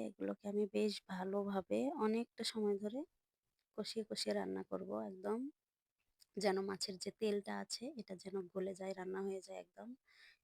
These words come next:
এই মাছের তেলটা একদম রান্না হয়ে গলে গেলে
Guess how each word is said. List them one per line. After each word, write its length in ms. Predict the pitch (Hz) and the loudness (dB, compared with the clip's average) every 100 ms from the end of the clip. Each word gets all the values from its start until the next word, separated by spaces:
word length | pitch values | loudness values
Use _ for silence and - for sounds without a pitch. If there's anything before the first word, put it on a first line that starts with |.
| _ - | _ 0
এই 140 | 196 185 | 2 2
মাছের 300 | 190 185 190 | 2 -2 -4
তেলটা 260 | - 202 202 | -2 -2 0
একদম 260 | 202 196 214 226 226 202 | -2 -2 -4 -4 -4 -2
রান্না 280 | 190 190 202 | 0 0 0
হয়ে 200 | 208 214 190 | -2 -4 0
গলে 240 | 208 202 190 | 2 4 2
গেলে 280 | 196 202 | -2 -4